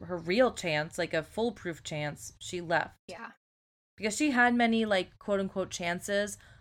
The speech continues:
Speaker 1: but they were very high risk.
Speaker 2: Yeah.
Speaker 1: Like, that situation where he just happened to step away and he trusted her
Speaker 2: Mm-hmm.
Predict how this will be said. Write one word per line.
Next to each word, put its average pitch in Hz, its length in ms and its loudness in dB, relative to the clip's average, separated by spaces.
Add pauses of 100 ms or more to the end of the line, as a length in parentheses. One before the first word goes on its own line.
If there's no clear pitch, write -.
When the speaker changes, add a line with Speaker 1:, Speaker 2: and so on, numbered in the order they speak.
(160)
Speaker 1:
but 196 140 4
they 196 100 2
were 185 140 6
very 165 380 2
high 165 160 0
risk. - 520 -4
Speaker 2:
Yeah. 175 280 -6 (960)
Speaker 1:
Like, 180 180 -4
that 185 300 4
situation 190 760 -4
where 175 140 -6
he 180 240 -10
just 175 220 -6
happened 180 540 -2
to 170 280 -6
step 185 320 -2
away 170 320 0
and 165 100 -6
he 180 140 -6
trusted 226 400 0
her 185 440 2
Speaker 2:
Mm-hmm. 175 500 -8